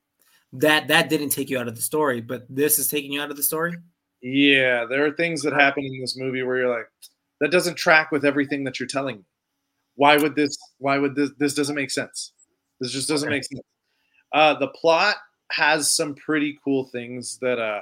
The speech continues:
Speaker 2: that happen within the story. The action is fantastic.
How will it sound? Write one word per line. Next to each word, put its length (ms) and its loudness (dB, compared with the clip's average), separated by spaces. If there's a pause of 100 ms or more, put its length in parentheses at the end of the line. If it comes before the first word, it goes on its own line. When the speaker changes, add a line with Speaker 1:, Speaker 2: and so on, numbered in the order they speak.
(120)
Speaker 2:
that 120 -12
happen 460 -4
within 300 -6
the 80 -8
story. 520 -6 (280)
The 200 -6
action 460 -2
is 120 -4
fantastic. 760 -2